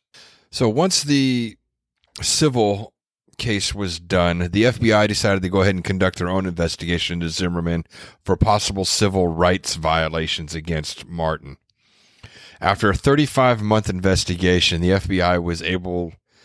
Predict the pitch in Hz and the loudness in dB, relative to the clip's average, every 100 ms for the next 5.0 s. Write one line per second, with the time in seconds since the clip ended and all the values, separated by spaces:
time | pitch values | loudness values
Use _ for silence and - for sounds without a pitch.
0 | _ _ _ _ _ _ _ _ - - | _ _ _ _ _ _ _ _ -8 0
1 | 98 92 82 85 95 87 98 87 90 90 | 2 2 0 0 0 0 0 2 2 0
2 | 78 85 87 92 107 - - - 87 85 | -2 -4 2 4 2 0 -10 -4 -2 0
3 | 85 85 85 - - 92 82 80 80 78 | -2 -4 -6 -10 -2 2 2 2 0 -6
4 | - - 95 85 82 85 - 101 117 | -12 -4 -2 2 0 -2 -2 0 2